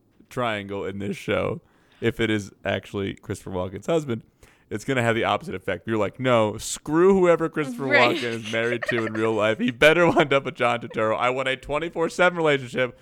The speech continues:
Speaker 1: not a twelve, three and a half, okay? I want all the time, 'You know, I love you,' from Christopher Walken to John Turturro. The other love triangle, figure it out.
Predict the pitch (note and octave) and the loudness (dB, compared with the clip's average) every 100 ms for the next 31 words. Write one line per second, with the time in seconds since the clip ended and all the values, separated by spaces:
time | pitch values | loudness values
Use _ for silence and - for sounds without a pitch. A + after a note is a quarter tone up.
0 | _ _ - A#2+ A#2+ - A2+ A2+ G#2+ _ | _ _ -8 -2 0 0 0 0 -2 _
1 | _ _ - B2+ A2 G#2 - G#2+ G#2+ F#2+ | _ _ -2 0 0 -2 -4 0 0 0
2 | G2+ F2 E2 - - A2+ G2+ G2 - G#2+ | -2 -4 -8 -14 -4 0 2 0 -6 -10
3 | G#2 G#2+ - B2 B2+ C#3+ D#3 - C3 A#2+ | -8 -8 -6 2 4 4 0 0 2 2
4 | A#2+ - - - A#2+ D3+ D#3 - - D3 | -2 -10 -10 -6 -2 0 0 0 2 0
5 | C#3+ F3+ B3+ A2+ B2+ C3+ B2+ - - - | 2 -2 -4 0 2 2 0 -10 -20 -6
6 | - B2 - C#4+ - A#2+ A#2 G#4+ G#4+ C4 | -4 -2 -4 -6 -4 0 2 2 0 0
7 | G#2+ G#2 - G3+ E3+ E3 - - C#3+ D4 | -2 -2 0 2 4 2 -4 -20 -20 -20
8 | - B2 E3 F3+ E3+ D#3+ - D3+ D3 D3 | -10 -4 -2 0 0 -2 0 -2 0 -4
9 | C#3 _ - D3 C3 A2+ G#2+ G2 | -6 _ -6 -2 0 2 0 -2